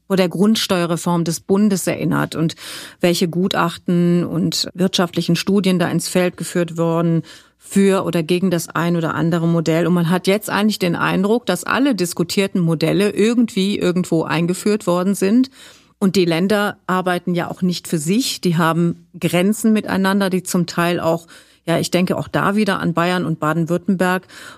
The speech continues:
wo ja auch dann städtische Gebiete aneinander grenzen. Und dann hat man auf einmal unterschiedliche,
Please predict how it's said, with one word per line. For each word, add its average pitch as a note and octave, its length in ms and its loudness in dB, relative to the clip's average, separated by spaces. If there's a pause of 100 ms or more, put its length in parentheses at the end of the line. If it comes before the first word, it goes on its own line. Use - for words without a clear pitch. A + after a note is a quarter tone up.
wo F3+ 140 0
ja F3 200 0
auch D#3+ 220 -8 (120)
dann E3+ 420 0
städtische F#3+ 640 0
Gebiete G#3 560 -2
aneinander E3 560 2
grenzen. F#3+ 440 0
Und E3+ 120 -4
dann E3 160 2
hat D#3+ 160 0
man F3 140 0
auf - 200 -6
einmal E3+ 400 2
unterschiedliche, F3 1120 0